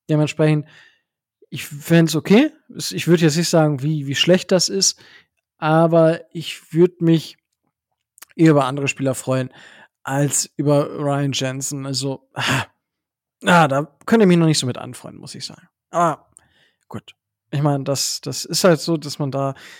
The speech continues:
so seine Geschichten hat und dementsprechend, ja. Schauen wir einfach mal. So, dann würd ich sagen, mache ich jetzt den nächsten und wir bleiben bei der O-Line, ähm, oder? Ich muss gerade mal,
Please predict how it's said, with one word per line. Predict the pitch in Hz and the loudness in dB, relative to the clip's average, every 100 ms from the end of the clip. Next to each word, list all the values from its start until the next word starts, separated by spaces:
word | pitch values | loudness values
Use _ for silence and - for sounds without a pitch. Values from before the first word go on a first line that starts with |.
| _ | _
so | - 143 | -12 -8
seine | 127 139 143 143 139 131 _ _ _ _ | -6 -6 -6 -6 -8 -12 _ _ _ _
Geschichten | - - 147 - 139 | -10 -4 -4 -4 -2
hat | 165 180 _ _ _ _ | 0 0 _ _ _ _
und | 156 139 139 135 - _ _ _ - _ _ - | -10 -8 -8 -12 -18 _ _ _ -20 _ _ -14
dementsprechend, | 127 - - 113 143 - | -8 -8 -8 -14 -16 -18
ja. | - - _ _ _ _ _ - - _ _ | -18 -20 _ _ _ _ _ -20 -20 _ _
Schauen | - - 170 | -8 0 2
wir | 143 | 2
einfach | 113 | -2
mal. | 92 90 - _ _ _ _ _ | -8 -12 -14 _ _ _ _ _
So, | 131 117 123 185 196 - - _ | -10 -6 0 2 2 -2 -10 _
dann | - 151 165 | -2 -2 -2
würd | 202 | -4
ich | 196 | -2
sagen, | 202 196 | -2 -2
mache | 180 165 175 | -4 -6 -6
ich | - | -6
jetzt | 208 180 | -6 -4
den | 160 | -4
nächsten | 156 190 190 160 | -2 -4 -6 -8
und | 143 | -2
wir | 147 | 2
bleiben | 151 175 233 | 4 4 4
bei | 147 | 0
der | 139 | -2
O-Line, | 139 143 165 202 - | -4 -4 -6 -8 -10
ähm, | 160 160 160 - | -4 -4 -4 -8
oder? | 160 196 226 214 | -6 -4 -4 -4
Ich | 156 | -4
muss | 185 202 | -6 -4
gerade | 170 165 | -2 -2
mal, | 165 156 | -2 -4